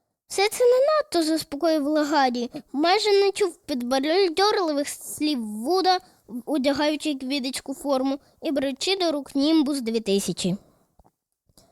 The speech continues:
Рон і Герміона тим часом знайшли собі місце на трибунах поруч із Невілом, що ніяк не міг зрозуміти, чому вони такі похмурі і стурбовані, і навіщо принесли на гру чарівні палички.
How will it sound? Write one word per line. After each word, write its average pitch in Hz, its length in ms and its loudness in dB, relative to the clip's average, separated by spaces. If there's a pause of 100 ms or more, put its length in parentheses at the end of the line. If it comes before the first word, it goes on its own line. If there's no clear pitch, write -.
(200)
Рон 392 220 6
і 359 140 2
Герміона 359 540 4
тим 294 240 0
часом 226 440 2 (240)
знайшли 302 460 6
собі 294 260 4
місце 277 380 2
на 214 160 0
трибунах 349 520 2
поруч 381 340 0
із 359 120 -2
Невілом, 349 440 2 (260)
що - 160 -4
ніяк 320 480 0
не 339 100 2
міг 330 220 2
зрозуміти, 269 680 -2
чому 285 320 0
вони 277 240 0
такі - 260 -8
похмурі 269 520 -2
і 285 40 -2
стурбовані, 208 680 -4 (280)
і 269 100 0
навіщо 269 380 0
принесли 320 480 0
на 262 140 2
гру 285 220 -6
чарівні 254 440 -2
палички. 196 680 -6